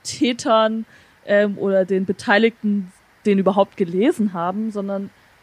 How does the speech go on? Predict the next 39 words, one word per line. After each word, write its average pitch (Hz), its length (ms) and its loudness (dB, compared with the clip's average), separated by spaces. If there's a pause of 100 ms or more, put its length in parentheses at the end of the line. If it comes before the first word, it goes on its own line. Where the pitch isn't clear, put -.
(220)
eher, 262 300 4
dass 240 220 -2
da 247 80 -2
einfach 226 500 -4 (880)
eine 226 140 0
Frustration 254 840 0
da 180 300 0
war. 170 300 -4 (560)
Also 202 120 2
ich 233 120 0
hab - 160 0
einige 233 440 4
O-Töne 254 480 2
gelesen, 269 720 -4 (160)
ähm, 226 360 -8
von 208 420 -2 (140)
jungen 226 300 2
Leuten, 233 460 4
die 202 240 -4
beschrieben 220 480 -2
haben, 214 300 0 (100)
was 196 200 -2
sie 202 80 -4
sonst 208 340 0
so 330 80 -2
machen. 294 320 2
Also 202 180 -2
die 185 200 -10
chillen 208 340 0
meistens 196 500 0
in 240 140 -2
der 240 120 2
Gegend 240 460 -4
rum, 226 280 2
treffen 196 320 -4
sich 196 200 -10
mit 190 120 -8
ihren 180 160 -8
FreundInnen 233 760 -2